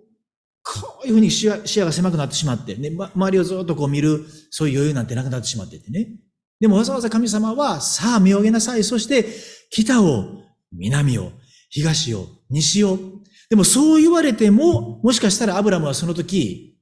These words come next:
こう思ったかもしれない。「いや、神様。もう私にとっては八方塞がりなんですよ。」いや、アブラムがその時そう思わなかったとしても、私は幾度もそう思ったし、そして聖書の中の多くの人物も、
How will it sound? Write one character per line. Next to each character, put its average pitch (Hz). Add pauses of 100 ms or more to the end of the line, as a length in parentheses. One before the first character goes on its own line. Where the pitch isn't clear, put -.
(300)
こ 220
う 233
思 226
っ 214
た -
か 113
も 104
し -
れ 90
な -
い。 - (260)
「い 135
や、 127
神 120
様。 101 (800)
も 147
う -
私 127
に 180
と 170
っ -
て 131
は 113
八 208 (340)
方 330
塞 339
が 349
り 339
な 269
ん 196
で 160
す 135
よ。」 92 (1600)
い 175
や、 151 (200)
ア 262
ブ 302
ラ 277
ム 240
が 196
そ 240
の 262
時 220
そ 233
う -
思 247
わ 254
な 247
か 226
っ 214
た 208
と 175
し -
て 220
も、 185
私 202
は 214
幾 220
度 214
も 175
そ 190
う 190
思 190
っ 190
た 127
し、 - (160)
そ 226
し 214
て -
聖 202
書 175
の 147
中 143
の 165
多 185
く 165
の 127
人 131
物 113
も、 139